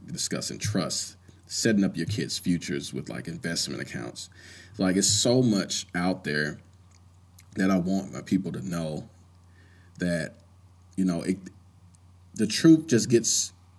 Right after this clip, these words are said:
so, so covered up by the media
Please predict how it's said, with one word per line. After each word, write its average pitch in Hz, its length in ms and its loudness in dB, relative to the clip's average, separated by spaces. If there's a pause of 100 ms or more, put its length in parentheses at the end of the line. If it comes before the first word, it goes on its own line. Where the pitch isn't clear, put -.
(100)
so, 110 920 2 (120)
so 95 560 0
covered 90 360 -2
up 76 220 -6 (300)
by 78 160 -6
the - 80 -8
media 92 640 4